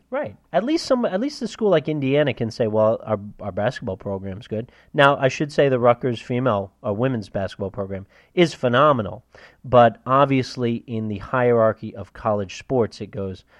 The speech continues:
college football, men's college basketball, and then everybody's, uh, rest is, you know,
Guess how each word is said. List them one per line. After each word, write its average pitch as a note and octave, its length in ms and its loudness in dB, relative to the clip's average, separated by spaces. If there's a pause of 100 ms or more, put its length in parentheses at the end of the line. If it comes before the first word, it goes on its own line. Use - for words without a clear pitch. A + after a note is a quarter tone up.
(180)
college G2 320 -4
football, F#3 520 4 (320)
men's G2+ 300 -4
college G#2 320 2
basketball, G#2 720 0
and G#2 200 -6
then G2+ 140 -2
everybody's, G2 560 -6
uh, G2+ 220 -2
rest G2+ 580 -8
is, F#2 400 -14
you F#2+ 100 -10
know, F2+ 240 -10